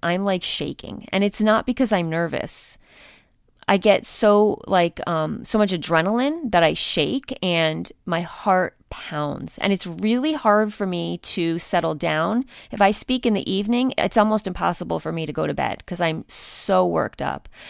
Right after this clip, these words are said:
Um, and I've always noticed, especially when I come home from a speaking event, I need, like, a full twenty-four hours to recover. I'm physically spent. Um,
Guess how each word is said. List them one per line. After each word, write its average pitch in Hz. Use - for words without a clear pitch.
Um, 156
and 185
I've 202
always 254
noticed, 170
especially 185
when 165
I 160
come 180
home 165
from 156
a -
speaking 165
event, 156
I 208
need, 269
like, 175
a 180
full 202
twenty-four 180
hours 151
to 160
recover. 147
I'm 175
physically 190
spent. 147
Um, 165